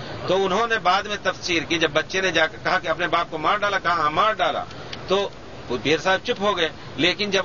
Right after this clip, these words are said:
اجالا ہوا تو پتہ یہ چلا کہ اس نے اپنے باپ کو نہیں مارا، بلکہ اس کے باپ کے ساتھ کوئی اجنبی، اس کی ماں کے ساتھ کوئی اجنبی مرد تھا، اس کا باپ نہیں تھا، اس کو مار ڈالا اس نے۔ تو پیر صاحب نے کہا کہ دیکھو،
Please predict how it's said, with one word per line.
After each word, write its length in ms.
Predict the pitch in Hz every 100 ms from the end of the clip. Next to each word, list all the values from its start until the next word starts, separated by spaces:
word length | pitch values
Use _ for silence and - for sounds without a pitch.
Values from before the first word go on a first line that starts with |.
| -
اجالا 440 | 156 147 143 185 202
ہوا 240 | 175 175
تو 120 | 185
پتہ 220 | 160 147
یہ 120 | 180 185
چلا 180 | 180 196
کہ 100 | 180
اس 120 | 160
نے 100 | 185
اپنے 180 | 170 180
باپ 220 | 165 185 180
کو 80 |
نہیں 160 | 185 233
مارا، 320 | 220 175 - - - -
بلکہ 280 | 156 165 208
اس 240 | 190 170
کے 120 | - 196
باپ 340 | 156 180 185
کے 100 | 170
ساتھ 240 | 156 180 -
کوئی 200 | 175 175
اجنبی، 480 | 156 147 156 175 190
اس 160 | 175 160
کی 80 | 180
ماں 200 | 170 202
کے 100 | 175
ساتھ 280 | 143 165 190 - - -
کوئی 180 | 185 196
اجنبی 340 | 185 180 208
مرد 240 | 226 214 -
تھا، 120 | 196
اس 140 | 202
کا 100 | -
باپ 240 | 208 208 202
نہیں 200 | 240 254
تھا، 100 | 175 170
اس 160 | 208
کو 140 | - 247
مار 180 | 220 196
ڈالا 220 | 185 175
اس 140 | 135
نے۔ 80 | 123 107 - -
تو 60 | 160
پیر 200 | 180 196
صاحب 220 | 185 185
نے 100 | 175
کہا 220 | 170 156 180
کہ 100 | 160
دیکھو، 420 | 151 143 185